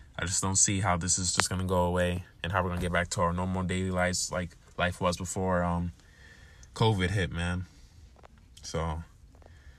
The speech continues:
no, so, and so far, the N F L has had sixty cases of a player or staff member who has tested positive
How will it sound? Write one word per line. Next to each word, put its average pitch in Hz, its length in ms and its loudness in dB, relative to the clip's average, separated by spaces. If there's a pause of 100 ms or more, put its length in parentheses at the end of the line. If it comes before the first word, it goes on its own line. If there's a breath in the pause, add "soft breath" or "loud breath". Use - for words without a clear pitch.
(720 soft breath)
no, 90 80 0
so, 98 180 0
and 101 200 2
so 110 180 4
far, 120 240 8
the 101 60 8
N 104 60 4
F 101 100 -2
L 104 80 6
has 104 120 2
had 95 140 4
sixty 107 340 2
cases 104 420 2
of 95 100 2
a 92 80 -2
player 104 340 4
or 90 120 4
staff 98 320 2
member 101 240 0
who 104 120 0
has 92 140 0
tested - 340 -2
positive 104 600 4